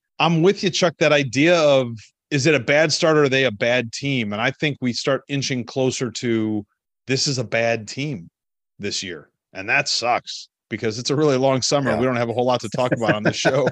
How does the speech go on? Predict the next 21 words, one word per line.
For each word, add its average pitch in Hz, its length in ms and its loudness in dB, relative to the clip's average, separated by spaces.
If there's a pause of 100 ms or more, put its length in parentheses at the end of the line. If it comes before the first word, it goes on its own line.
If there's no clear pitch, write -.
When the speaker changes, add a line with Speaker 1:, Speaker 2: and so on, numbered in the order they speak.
(140)
Speaker 2:
<laughs> - 200 -2
Speaker 1:
until, 160 280 2
like, 143 200 4
July 143 340 4
when 131 120 0
the 117 60 -2
Browns 135 360 0
come 131 240 -6
back. 165 440 0 (360)
<laughs> - 360 -10
All 196 180 6
right. 151 220 2
So 185 360 4 (280)
let's 233 220 2
see 247 140 4
if 185 100 4
we 196 120 4
can 160 120 2
find 156 300 0
something 139 360 0
good 120 360 2